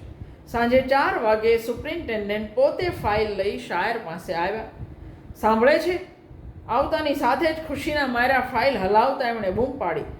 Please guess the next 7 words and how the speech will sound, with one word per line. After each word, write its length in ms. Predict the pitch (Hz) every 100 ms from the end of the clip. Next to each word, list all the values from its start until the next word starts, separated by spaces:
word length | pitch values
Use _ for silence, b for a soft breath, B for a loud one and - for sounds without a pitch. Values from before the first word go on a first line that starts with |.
| B B -
"પ્રધાનમંત્રીએ 1160 | 214 220 269 381 320 285 339 359 302 254 302 214
ઝાડ 260 | 214 302
કાપવાનો 600 | 320 247 254 240 226 254
હુકમ 380 | 214 214 240 233
આપી 240 | 277 392
દીધો 340 | 381 233 180 151
છે 280 | - -